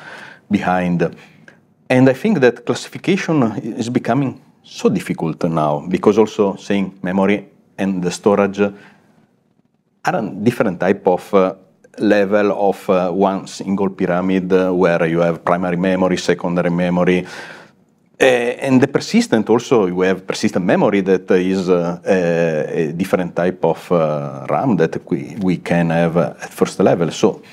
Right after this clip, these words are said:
probably storage, uh, can be classified, can be defined, classified is difficult. Uh, but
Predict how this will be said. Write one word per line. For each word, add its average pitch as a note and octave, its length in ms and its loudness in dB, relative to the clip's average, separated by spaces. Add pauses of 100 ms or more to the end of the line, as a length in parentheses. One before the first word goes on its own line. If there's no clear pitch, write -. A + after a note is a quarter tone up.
(400)
probably D3 360 2
storage, B2 500 2
uh, A#2+ 200 4 (320)
can F#2 180 -2
be G2 100 -2
classified, F#2 720 -4
can A2 180 2
be G#2+ 140 -2
defined, F#2+ 560 -4
classified A2 520 -2 (280)
is - 100 -14
difficult. D3 520 -10 (640)
Uh, G2 400 2
but F#2+ 240 -8